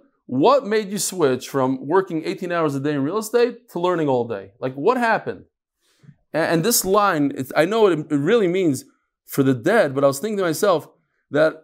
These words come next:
and I told the guys, that's what I tell them, I realized that my bank account is depleted up there. I might have a bank account down here, but more so,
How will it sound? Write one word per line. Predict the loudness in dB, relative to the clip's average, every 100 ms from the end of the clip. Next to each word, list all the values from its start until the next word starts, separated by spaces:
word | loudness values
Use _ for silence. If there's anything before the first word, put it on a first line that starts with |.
| -8
and | -2
I | 0
told | 4 4 4
the |
guys, | 2 0 0
that's | -2 -2
what | -2
I |
tell | 0 -2
them, | -2 -8 _ _ -4
I | 0
realized | 2 2 2
that | -2
my | -2
bank | -4 -4 -6
account | -8 -4 0 0 -4 -10
is | -8
depleted | -8 -8 -8 -4 -4
up | -6 -2
there. | 0 0 -2
I |
might | -4 -4
have | -4 -4
a |
bank | -6 -8
account | -6 -4 -2
down | -4 -2
here, | -2 -2
but | -4 -6 -2
more | -2 4 2
so, | 4 -2 -2 -8